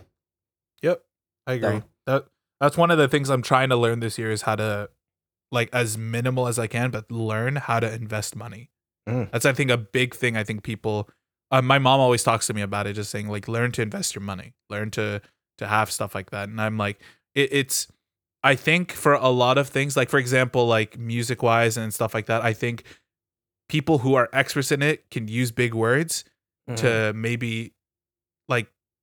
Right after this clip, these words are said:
Speaker 1: like, steer people off from actually learning how to do it, but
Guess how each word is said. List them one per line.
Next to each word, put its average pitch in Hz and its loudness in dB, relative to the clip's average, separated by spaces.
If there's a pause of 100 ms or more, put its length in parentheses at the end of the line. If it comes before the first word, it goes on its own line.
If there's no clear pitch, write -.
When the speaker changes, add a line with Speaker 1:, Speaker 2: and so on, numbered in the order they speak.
(140)
Speaker 1:
like, 113 -4
steer 135 2
people 131 -2
off 120 2
from 117 -4
actually 117 -2
learning 113 -2
how 113 0
to 110 -2
do 113 -6
it, 165 -2 (360)
but 113 2